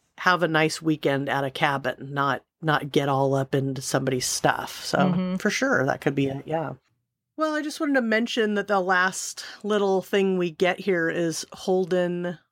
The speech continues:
Speaker 1: is, um, opening up that little jewelry box with the ballerina in it,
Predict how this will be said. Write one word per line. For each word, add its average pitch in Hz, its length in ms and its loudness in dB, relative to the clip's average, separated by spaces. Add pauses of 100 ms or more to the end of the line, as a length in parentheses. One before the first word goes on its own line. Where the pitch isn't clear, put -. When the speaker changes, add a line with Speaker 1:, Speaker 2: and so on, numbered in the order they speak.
(280)
Speaker 1:
is, 170 380 0
um, 160 460 0 (480)
opening 185 400 2
up 170 180 0
that 165 240 2
little 165 360 -2
jewelry 180 540 0
box - 720 -6 (120)
with 170 300 0
the 165 600 -2 (280)
ballerina 170 760 2
in 143 140 -2
it, - 420 -12